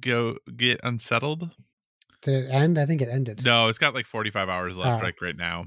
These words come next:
Speaker 1: It's,
Speaker 2: 'Cause
Speaker 1: yeah,
Speaker 2: we,
Speaker 1: it
Speaker 2: we
Speaker 1: j-
Speaker 2: backed, we backed the, our group backed the rest of the stuff that we didn't have
Speaker 1: Oh, did
Speaker 2: yet.
Speaker 1: you?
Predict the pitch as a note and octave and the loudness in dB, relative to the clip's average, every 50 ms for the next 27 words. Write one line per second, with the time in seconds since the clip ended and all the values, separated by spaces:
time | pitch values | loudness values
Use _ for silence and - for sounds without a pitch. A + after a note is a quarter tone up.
0 | F#2+ - G#2 G#2 - - - - C3 G2 F2+ - C3+ D3 D#3 D3 - F#2+ F#2+ E3 | -10 -8 -10 -10 -10 -10 -6 -2 0 0 2 2 2 4 4 2 2 2 2 4
1 | D#3+ D3 C3+ C#3 B2+ B2+ B2+ B2 - - C#3+ C#3 C3+ C3+ B2+ C3+ B2+ A#2+ A#2+ - | 4 6 6 6 4 4 2 0 -2 -6 -2 0 2 2 4 4 4 2 2 0
2 | - - - B2+ A#2+ A#2 A#2 A#2+ B2+ C3 A#2 - A#2 A#2+ A2+ - - A2+ G#2+ G#2+ | -4 -6 -4 -4 -2 -2 0 2 2 2 2 2 0 -2 -2 -2 -4 -4 -4 -6
3 | - - - - A#2 G#2+ G#2 A2 A2 - - - B2 A2+ G#2+ A2 A#2 G2+ - - | -8 -10 -10 -8 -6 -6 -4 -4 -4 -4 -4 -4 -6 -8 -6 -6 -8 -6 -6 -6
4 | A2 G2 - A#2+ A2+ A2+ A2 A#2+ A2 A2 G#2 G#2+ A2+ C3 B2 A#2 A2+ G#2 A#2+ C3 | -6 -8 -8 -10 -8 -8 -6 -6 -6 -8 -8 -2 0 2 2 4 2 2 2 2
5 | C#3 D#3+ | 0 -2